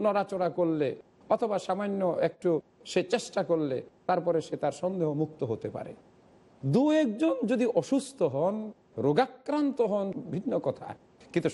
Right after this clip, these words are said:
সবাইকে রাসূল যা করেছেন, তিনি পানি নিয়ে ইস্তেঞ্জা করেছেন, পানি পেলে আর তখন ঢিলাকুলুপ ব্যবহার করেন নাই, আবার যখন ঢিলাকুলুপ ব্যবহার করেছেন, পরে পানি ব্যবহার করেন নাই বা করেছেন। এই যে রাসূলের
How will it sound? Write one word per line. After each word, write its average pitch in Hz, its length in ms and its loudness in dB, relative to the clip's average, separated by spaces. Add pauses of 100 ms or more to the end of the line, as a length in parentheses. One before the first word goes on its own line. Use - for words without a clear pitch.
সবাইকে 196 640 4 (760)
রাসূল 170 380 2 (100)
যা 233 160 4
করেছেন, 208 340 0 (220)
তিনি 185 160 2 (120)
পানি 185 260 0
নিয়ে 202 180 0
ইস্তেঞ্জা 180 420 2
করেছেন, 135 340 0 (140)
পানি 170 180 0 (100)
পেলে 175 220 2 (120)
আর 160 80 0 (100)
তখন 156 220 -2 (120)
ঢিলাকুলুপ 151 520 0
ব্যবহার 135 280 0 (100)
করেন 127 220 0 (120)
নাই, - 140 -10 (760)
আবার 160 240 4
যখন 160 260 -2
ঢিলাকুলুপ 160 500 0
ব্যবহার 147 260 2 (100)
করেছেন, 131 360 -2 (480)
পরে 151 160 4 (100)
পানি 143 240 0
ব্যবহার 131 360 2
করেন 131 220 0 (100)
নাই 113 200 -2
বা 113 60 2 (100)
করেছেন। 156 380 0 (680)
এই 277 180 6 (120)
যে 254 100 6 (120)
রাসূলের 208 420 0